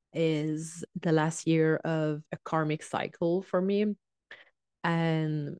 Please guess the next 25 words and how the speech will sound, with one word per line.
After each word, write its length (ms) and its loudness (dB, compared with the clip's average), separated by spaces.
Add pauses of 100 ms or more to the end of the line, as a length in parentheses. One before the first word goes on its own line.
(260)
I 120 0
feel 180 2
like 180 4
it's 220 0
a 40 4
long 1000 2
cycle 1080 2
of 240 -2 (180)
trying 720 2
to 100 -2 (260)
find 300 2
out 480 0 (920)
what 180 4
is 180 2
my 220 -2
place 580 -2
in 240 0
this 220 -2
society 880 0
that, 300 0 (800)
let's 180 0
be 180 2
honest, 460 -2
I've 180 -2
labeled 800 4